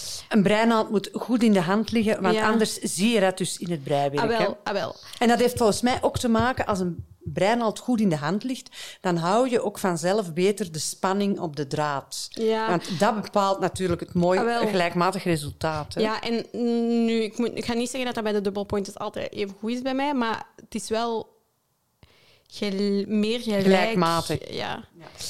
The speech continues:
Speaker 2: Ehm, dus daar ben ik nu mee bezig. En dat is het eigenlijk.
Speaker 1: En de sokken voor het model, die waren al af, hè?
Speaker 2: Ja.
Speaker 1: Die,
Speaker 2: Die heb ik
Speaker 1: eh,
Speaker 2: ondertussen ook afgegeven en ze was er heel content mee.
Speaker 1: Ja.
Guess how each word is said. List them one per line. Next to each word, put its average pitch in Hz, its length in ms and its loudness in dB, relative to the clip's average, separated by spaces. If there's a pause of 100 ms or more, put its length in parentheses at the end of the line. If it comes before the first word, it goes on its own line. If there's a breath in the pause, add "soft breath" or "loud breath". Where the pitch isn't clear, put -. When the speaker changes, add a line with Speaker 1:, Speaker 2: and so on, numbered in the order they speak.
(280 loud breath)
Speaker 2:
Ehm, 247 1200 0
dus 220 280 -2
daar 208 240 -4
ben 262 140 -2
ik 277 80 -4
nu 269 100 -2
mee 277 140 -2
bezig. 285 680 -4 (440)
En 202 120 -2
dat 208 120 -4
is - 180 -8
het - 220 -16
eigenlijk. 320 360 -6
Speaker 1:
En 214 80 6
de 208 80 6
sokken 269 360 2
voor 185 120 4
het 180 120 2
model, 185 420 4
die 202 140 2
waren 190 340 2
al 156 180 2
af, 147 220 -2
hè? 214 160 0 (340)
Speaker 2:
Ja. - 100 -4 (340)
Speaker 1:
Die, 185 80 -10
Speaker 2:
Die 170 280 0
heb 151 100 4
ik 151 60 2
Speaker 1:
eh, 151 60 4
Speaker 2:
ondertussen 247 360 -4
ook - 120 -8
afgegeven 269 480 -10
en 226 160 -6
ze 220 60 -10
was 226 180 -8
er 214 120 -10
heel 220 200 -4
content 202 460 -8
mee. 214 120 -4
Speaker 1:
Ja. 175 120 -2